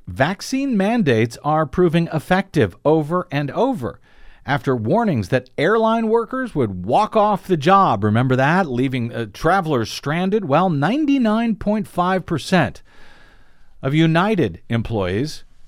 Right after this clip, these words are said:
were, in fact, vaccinated before that company's deadline. Mac-, uh, vaccine, uh, mandates work. Elsewhere, other employees also report success with mandates. Tyson Foods,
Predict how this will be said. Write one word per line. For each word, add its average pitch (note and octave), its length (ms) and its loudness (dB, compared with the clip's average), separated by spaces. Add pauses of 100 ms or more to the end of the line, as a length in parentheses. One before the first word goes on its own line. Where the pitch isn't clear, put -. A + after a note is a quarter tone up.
were, D#3+ 240 2
in F3+ 240 0
fact, C#3 400 -2
vaccinated B2 880 -2
before C#3+ 560 0
that B2 300 -2
company's G#2+ 540 -6
deadline. E3 680 -4 (220)
Mac-, E2 260 -12 (140)
uh, F#2+ 160 -2
vaccine, A2 720 -2
uh, B2 120 2
mandates B2 540 -2
work. A3+ 360 -2 (220)
Elsewhere, D#3+ 640 2
other A#3 300 4
employees A2+ 500 -2
also F3 480 0
report A2 460 -2
success - 480 -6
with G2+ 140 -8
mandates. E2+ 600 -8 (840)
Tyson D#3 420 2
Foods, G#3+ 520 -2